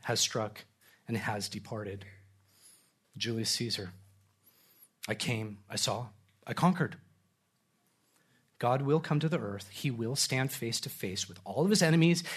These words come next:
He will see them in their power, and he will melt them all away.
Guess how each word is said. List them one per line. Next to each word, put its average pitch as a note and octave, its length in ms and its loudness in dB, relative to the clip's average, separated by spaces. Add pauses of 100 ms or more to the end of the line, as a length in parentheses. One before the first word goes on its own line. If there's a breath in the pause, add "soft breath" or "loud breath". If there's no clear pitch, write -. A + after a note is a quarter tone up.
He C3+ 100 0
will G2 140 0
see - 280 8
them B3 200 10
in B3+ 80 8
their C#4+ 100 10
power, G3 460 10 (180 loud breath)
and E3 100 8
he D#3+ 140 8
will C3 160 4
melt D#3 380 8
them A#3 120 10
all A3 200 10
away. F3 380 6